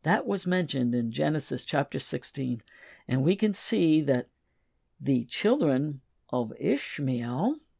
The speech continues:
would be many of the Arabs. And, uh, and I'm not saying Arabs are bad people, but God is saying that these people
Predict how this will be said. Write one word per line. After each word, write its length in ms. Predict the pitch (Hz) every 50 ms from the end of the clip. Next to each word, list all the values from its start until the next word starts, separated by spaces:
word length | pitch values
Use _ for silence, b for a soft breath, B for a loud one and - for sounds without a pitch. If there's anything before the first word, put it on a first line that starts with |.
| _ _ b b b b b b b b b
would 240 | - 165 196 190 151
be 340 | 151 143 143 147 151 - - _ _ _ _
many 340 | 147 151 160 147 151 156 147
of 80 | 139 143
the 220 | 147 143 - 165
Arabs. 580 | 180 226 285 240 160 - - - - - - - _ _ _ _ _ _ _ _ _ _ _ _ _ _ _ _ - - -
And, 440 | 180 160 147 147 143 143 143 127 - - _
uh, 420 | 139 139 139 135 131 127 131 131 - - -
and 160 | 143 143 151
I'm 80 | 160 175
not 200 | 175 165 147 -
saying 320 | - 170 151 151 147 -
Arabs 360 | 147 175 175 165 156 135 143
are 80 | 160 151
bad 260 | 123 151 151 147 123
people, 300 | 180 226 330 - 170 156
but 340 | - 151 147 - _ - 143
God 320 | 147 165 180 196 190 190
is 240 | - - 170 151 -
saying 460 | - - - 339 403 370 - 156 147
that 160 | 147 147 143
these 240 | - 185 226 269 -
people 520 | _ - 165 156 151 - 160 165 190 220